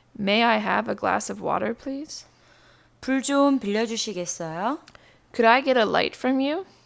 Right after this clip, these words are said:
Speaker 2: 각자 부담 반반씩 나눠내자.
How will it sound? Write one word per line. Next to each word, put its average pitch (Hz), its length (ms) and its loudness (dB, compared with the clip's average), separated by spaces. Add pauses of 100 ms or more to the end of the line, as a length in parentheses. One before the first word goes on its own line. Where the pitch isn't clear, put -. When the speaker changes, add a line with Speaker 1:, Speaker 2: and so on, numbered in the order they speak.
(560)
Speaker 2:
각자 285 400 -2
부담 175 540 -4 (180)
반반씩 269 840 -2
나눠내자. 180 920 -2